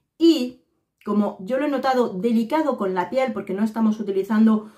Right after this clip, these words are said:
un compuesto químico fuerte, potente, que te pueda dañar las zonas más delicadas, también me gusta en lo que es la zona alta del labio, con lo cual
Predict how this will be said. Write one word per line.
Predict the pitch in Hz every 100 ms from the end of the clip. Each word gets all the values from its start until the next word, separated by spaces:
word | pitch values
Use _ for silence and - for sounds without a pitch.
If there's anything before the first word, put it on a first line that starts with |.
| _ -
un | 294 285
compuesto | 233 208 208 - 254 254 - 196
químico | 247 247 220 214 180
fuerte, | 180 - 254 247 226 196
potente, | 190 196 233 214 175
que | 175
te | 175
pueda | 208 214 214
dañar | 202 214 190
las | 165
zonas | - 180 175 220
más | 269 339
delicadas, | 330 320 240 214 214 - - _
también | - 226 254
me | 269
gusta | 262 262 262 226
en | 214 202
lo | 196 196
que | 208 233
es | 294 - _ _
la | 220 220
zona | 220 226 233 - -
alta | 233 247 254 269 -
del | 170 180 175 202
labio, | 233 226 202 180 165
con | 285 302 254
lo | 170 165
cual | 220 220 226